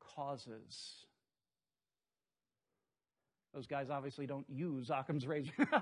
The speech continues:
<laughs> I do n-, it's a philosophical principle. Do not unnecessarily multiply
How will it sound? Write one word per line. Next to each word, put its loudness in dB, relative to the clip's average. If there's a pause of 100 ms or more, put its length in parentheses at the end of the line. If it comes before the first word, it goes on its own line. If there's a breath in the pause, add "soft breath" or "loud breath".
<laughs> -6
I 12 (280 loud breath)
do 10
n-, 10
it's 6
a 12
philosophical 10
principle. 6
Do 6
not 8 (200)
unnecessarily 2
multiply 4